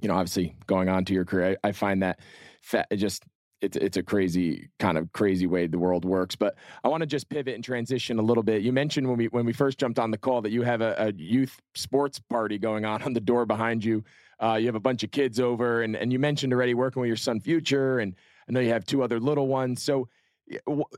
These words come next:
all right, so we've heard about your story and you playing with your dad, and I'm, I'm sure that has a lasting impact on how involved you are with your kids. But all right, now you're, you're spending time at the ball fields. I see on your Instagram teaching Future how to drop, and you got him out on the grass. So, like, are,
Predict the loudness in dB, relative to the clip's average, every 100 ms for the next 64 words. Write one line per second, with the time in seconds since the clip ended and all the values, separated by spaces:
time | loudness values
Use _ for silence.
0 | 0 2 2 -2 -2 -4 -2 -2 0 0
1 | 0 0 -2 -2 -2 0 0 0 -2 -2
2 | -4 -6 -6 -2 -2 0 0 2 2 2
3 | 2 2 2 0 2 2 2 2 0 0
4 | 0 0 -2 -4 -2 -2 -2 -4 -2 -2
5 | 0 0 0 2 2 2 2 0 0 -2
6 | -2 0 -2 -2 _ _ _ _ -2 0
7 | 0 -2 -2 -2 -2 -4 -2 -2 0 2
8 | 2 2 0 0 0 0 -2 0 -2 -2
9 | 0 0 2 0 0 0 2 2 0 -2
10 | -2 -2 0 0 2 2 0 0 0 2
11 | -2 -4 -6 -2 -2 0 -2 -2 -2 2
12 | 2 2 0 -2 -2 _ _ _ _ _
13 | _ _ -4 0 2 0